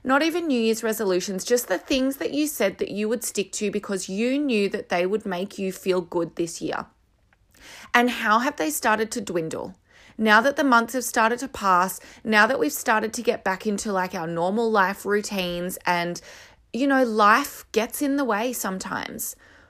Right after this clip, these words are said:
What has started to creep back in? What habits, what priorities have you started to create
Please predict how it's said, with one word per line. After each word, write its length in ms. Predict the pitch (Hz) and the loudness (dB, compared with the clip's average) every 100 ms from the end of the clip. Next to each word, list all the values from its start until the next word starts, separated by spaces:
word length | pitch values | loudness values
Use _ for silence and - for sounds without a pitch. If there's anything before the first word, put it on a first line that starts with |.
| _ _ _ _ _ - | _ _ _ _ _ -8
What 340 | 208 240 254 | 6 8 8
has 200 | 294 302 | 6 0
started 340 | - 247 220 226 | 2 4 4 2
to 100 | 262 | -4
creep 360 | - 220 202 - | -2 -2 -2 -4
back 260 | 208 - | -8 -4
in? 340 | 180 170 175 - | -4 -2 -6 -6
What 280 | 190 226 - - 214 | 2 2 2 0 2
habits, 640 | 202 208 - - - - - - - | 4 2 0 -6 -10 -10 -14 -14 4
what 240 | 220 - | 4 4
priorities 1120 | - 233 226 220 208 214 214 214 269 - - - - | -2 2 4 6 4 2 2 -2 -4 -6 -12 -18 -4
have 220 | 220 202 | 0 0
you 160 | 202 214 | 0 -2
started 580 | 214 - 196 196 202 - | -2 2 4 2 -2 -6
to 500 | - 202 196 190 190 - | -2 0 2 0 -2 -10
create 880 | - 202 180 143 294 349 - - | -4 -2 0 2 0 -2 -4 -10